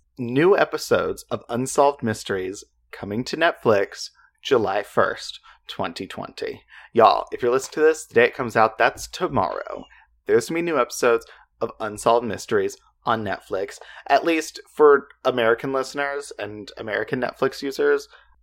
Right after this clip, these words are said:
If you're not in the U S, maybe you have it, maybe you don't. Maybe you wanna get a V P N and just,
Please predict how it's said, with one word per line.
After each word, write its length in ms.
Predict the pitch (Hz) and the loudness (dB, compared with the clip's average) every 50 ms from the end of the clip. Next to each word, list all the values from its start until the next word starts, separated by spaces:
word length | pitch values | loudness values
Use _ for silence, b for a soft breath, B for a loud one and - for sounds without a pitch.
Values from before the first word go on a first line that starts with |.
| _ _ | _ _
If 240 | - 139 117 - - | -2 -2 -2 0 -2
you're 100 | 123 120 | -2 0
not 300 | 113 117 113 117 - - | 2 4 4 4 2 0
in 80 | 110 110 | -6 -8
the 140 | 113 113 | -6 -4
U 160 | 107 104 107 104 | -2 0 2 2
S, 440 | 98 98 101 - - - - - - _ _ _ _ _ b b b b b b b - | 2 2 0 -2 -6 -12 -14 -16 -18 _ _ _ _ _ b b b b b b b -4
maybe 360 | 110 120 135 - 135 - 139 | 0 2 2 2 2 2 0
you 100 | 127 123 120 | 0 0 2
have 220 | - 117 113 120 | 2 2 2 4
it, 180 | 135 139 143 - - _ _ _ _ _ _ - | 2 0 0 -4 -10 _ _ _ _ _ _ -2
maybe 260 | 131 139 156 147 151 | 0 0 0 0 0
you 120 | 151 151 | 0 2
don't. 460 | 139 156 160 156 127 95 90 - - - b b b b b b - | 4 6 6 6 6 4 0 -6 -12 -20 b b b b b b -10
Maybe 340 | 104 101 110 117 127 131 | -4 0 2 2 2 0
you 140 | 143 139 143 | 0 0 0
wanna 240 | 120 123 127 123 113 | 0 0 0 -2 0
get 160 | 104 113 101 | -2 -2 -2
a 40 | 101 | -2
V 220 | 92 - 117 113 104 | -4 -4 -6 -6 -6
P 260 | - - 107 101 104 | -8 -12 -12 -8 -8
N 180 | 95 92 90 85 | -6 -8 -8 -12
and 140 | 87 90 | -16 -14
just, 280 | - 90 85 - - B | -14 -14 -14 -14 -16 B